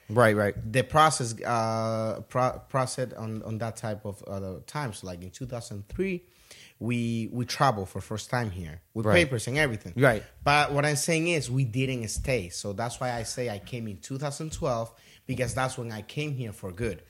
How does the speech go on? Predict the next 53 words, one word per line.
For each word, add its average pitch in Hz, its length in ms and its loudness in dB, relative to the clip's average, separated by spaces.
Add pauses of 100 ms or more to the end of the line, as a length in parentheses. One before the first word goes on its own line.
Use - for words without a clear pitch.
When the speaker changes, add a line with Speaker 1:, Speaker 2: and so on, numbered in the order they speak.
(100)
Speaker 2:
to 101 100 -8
stay. 92 400 -2 (320)
Speaker 1:
Yeah. 120 300 10
Speaker 2:
You 143 120 6
know, 160 180 8
like, 143 160 8
Speaker 1:
Yeah, 147 40 12
Speaker 2:
to 147 100 12
Speaker 1:
yeah, 151 40 12
yeah. 156 140 10
Speaker 2:
study 156 300 8
Speaker 1:
No, 196 80 10
no, 170 80 10
Speaker 2:
and 135 60 8
Speaker 1:
I 151 120 10
would 156 140 2
say 175 200 4
that 131 180 6
too, 143 200 6
Speaker 2:
Yep. - 20 8
Speaker 1:
honestly. 165 380 8 (420)
I - 40 -8
get 143 60 0
Speaker 2:
So 170 280 8
Speaker 1:
that. - 280 -6
Speaker 2:
my 156 180 4
sister 196 380 2
was 185 240 2
here 175 240 4
first. 120 680 -2
She - 280 -4
came, 151 380 -2
she 139 160 -4
was 139 220 -2
living 131 400 -2
with 117 140 -4 (100)
our 120 240 0
aunt, 117 500 -2
for 120 140 -4
example. 113 560 -4 (480)
And 185 240 -2
then 160 360 -2
me 185 240 -2
and 175 80 -6
my 160 140 -4
older 180 280 -4
sister, 131 280 -6
which 120 300 -8
was 117 300 -6
the 104 180 -6
middle 127 280 -2
sister, 170 320 -6
the 135 60 -4